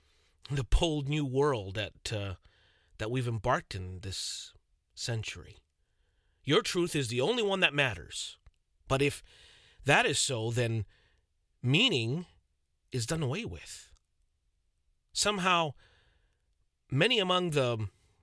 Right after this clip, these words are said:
millennials and our postmodern intellectuals have thought to have liberated themselves by evicting the idea of accountability,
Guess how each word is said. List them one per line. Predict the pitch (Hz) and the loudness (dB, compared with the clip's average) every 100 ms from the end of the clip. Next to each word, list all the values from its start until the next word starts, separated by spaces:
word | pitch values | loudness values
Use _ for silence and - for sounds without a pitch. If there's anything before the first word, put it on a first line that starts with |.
| - - | -12 0
millennials | 139 147 151 127 104 120 110 | 4 4 4 0 -2 -2 -2
and | 117 113 | -2 -2
our | 110 | 0
postmodern | - 131 123 123 127 120 | 0 0 0 0 0 0
intellectuals | 117 110 110 113 - 101 87 - - - - - - - - | -2 -2 -4 -4 -8 -10 -10 -10 -12 -16 -20 -20 -20 -18 0
have | 151 | 0
thought | - 180 185 - | 2 2 0 0
to | - | -2
have | 147 139 127 | 2 2 2
liberated | 131 180 151 147 127 110 | 0 0 4 2 2 -2
themselves | 113 107 - 107 107 113 | -2 -2 -2 -4 -4 -4
by | 120 120 | -2 -2
evicting | 120 113 196 - 214 175 | -2 0 0 0 -4 -2
the | 143 | 0
idea | 120 107 147 131 87 92 - - - - - - | 0 -2 -4 -2 -4 -10 -18 -20 -20 -20 -10 -2
of | 127 - | -2 -2
accountability, | 120 - - 151 160 120 143 139 110 85 | -6 -2 -2 0 -2 0 2 2 0 -8